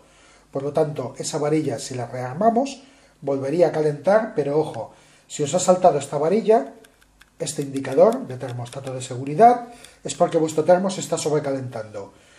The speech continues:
Lo más probable es que tenga cal acumulada, sarro acumulado en el interior,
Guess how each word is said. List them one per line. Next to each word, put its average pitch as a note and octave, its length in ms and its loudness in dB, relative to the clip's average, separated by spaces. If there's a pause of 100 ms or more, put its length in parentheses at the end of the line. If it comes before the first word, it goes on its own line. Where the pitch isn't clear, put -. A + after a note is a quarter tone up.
(300)
Lo D3 160 -2
más F#3+ 160 4
probable F#3+ 340 8
es - 80 -4
que F#3 100 -2
tenga E3 300 0
cal C#3+ 160 0
acumulada, A#3+ 720 2
sarro E3 520 0
acumulado C#3 540 -2
en B2 100 -8
el A#2+ 80 -8
interior, E3+ 640 4